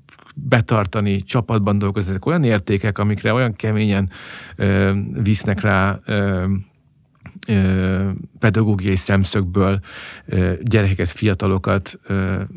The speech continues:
az ilyen edzések, ami iszonyatos érték, akkor is, hogyha aztán később úgy döntenek, hogy azt nem folytatják, hanem, hanem, hanem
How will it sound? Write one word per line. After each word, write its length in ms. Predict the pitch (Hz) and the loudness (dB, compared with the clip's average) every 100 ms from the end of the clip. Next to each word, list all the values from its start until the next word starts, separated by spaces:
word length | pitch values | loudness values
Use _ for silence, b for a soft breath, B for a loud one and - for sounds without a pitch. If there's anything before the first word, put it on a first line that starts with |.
| - - - - 95 | -16 -16 -14 -14 -14
az 200 | 87 101 | -6 -2
ilyen 200 | 110 98 | 0 2
edzések, 640 | 98 98 107 98 113 107 B B B - | 2 0 0 0 0 -2 B B B -2
ami 480 | 107 107 104 104 - | 2 4 2 0 0
iszonyatos 500 | 131 - 110 101 - | 0 2 0 0 0
érték, 420 | 113 107 110 107 | 0 2 0 0
akkor 300 | 117 - 107 | 0 2 2
is, 120 | 98 | 2
hogyha 200 | 101 - | -2 -2
aztán 240 | 104 101 | -2 -2
később 300 | 98 98 107 | -2 0 2
úgy 100 | 110 | 4
döntenek, 320 | 104 95 101 95 | 2 2 0 0
hogy 120 | 101 | -2
azt 140 | 95 | 0
nem 180 | 110 104 | 2 0
folytatják, 640 | 95 98 98 92 - 104 | 0 0 0 -2 -2 -2
hanem, 400 | - 95 92 92 92 B B B B | -2 0 0 0 -2 B B B B
hanem, 600 | 90 87 87 90 101 - - | 0 2 2 2 0 -4 -2
hanem 360 | 92 90 95 | 0 0 -2